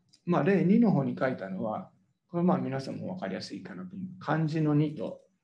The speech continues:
カタカナの二っていうのは、すごい似てるよね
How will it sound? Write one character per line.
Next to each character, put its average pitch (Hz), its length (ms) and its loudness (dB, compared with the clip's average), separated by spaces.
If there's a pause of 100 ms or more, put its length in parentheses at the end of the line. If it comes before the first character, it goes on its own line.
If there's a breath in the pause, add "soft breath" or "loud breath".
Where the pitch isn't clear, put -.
(200)
カ 143 120 -12
タ 143 100 0
カ 143 140 -2
ナ 143 100 0
の 139 160 -2
二 143 140 2
っ 147 60 -2
て - 200 -16
い 104 40 -8
う 107 40 -8
の 104 80 -12
は、 107 300 -8 (1000)
す - 220 -8
ご 165 140 4
い 185 40 6
似 120 200 0
て 123 120 -4
る 143 120 2
よ 71 120 -2
ね - 220 -14